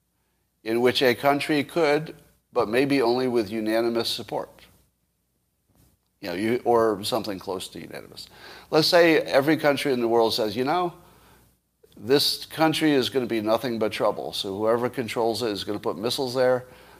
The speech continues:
That's bad. So how about nobody controls it?" And you get literally every country in the United Nations to declare it neutral.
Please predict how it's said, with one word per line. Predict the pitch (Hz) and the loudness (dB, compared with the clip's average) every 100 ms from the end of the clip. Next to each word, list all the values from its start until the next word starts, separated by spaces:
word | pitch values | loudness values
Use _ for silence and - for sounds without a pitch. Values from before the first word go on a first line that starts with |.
| _ - | _ -10
That's | 95 - | -8 -6
bad. | - 117 131 127 123 - - - _ | 2 6 8 6 4 -8 -20 -20 _
So | - 104 | -6 0
how | 107 | 2
about | 117 107 | 4 2
nobody | 107 113 101 | 4 2 2
controls | 98 104 90 69 65 | -4 -6 -8 -10 -10
it?" | - _ _ _ _ _ _ _ - | -16 _ _ _ _ _ _ _ -4
And | 127 | 0
you | 127 | 2
get | 120 139 120 | 6 4 8
literally | 151 160 147 139 - | 6 8 6 4 4
every | 123 123 139 135 | 4 4 2 0
country | 131 117 107 95 95 | 0 0 -2 -4 -6
in | 98 | -6
the | 98 | -4
United | 95 101 | -2 -4
Nations | 98 101 95 92 90 - | -2 -2 -4 -8 -10 -10
to | 107 | -10
declare | 95 92 101 101 98 | -10 -8 -2 0 0
it | 92 - - _ _ _ _ _ | -2 -6 -18 _ _ _ _ _
neutral. | 135 156 156 - | -6 -6 -6 -12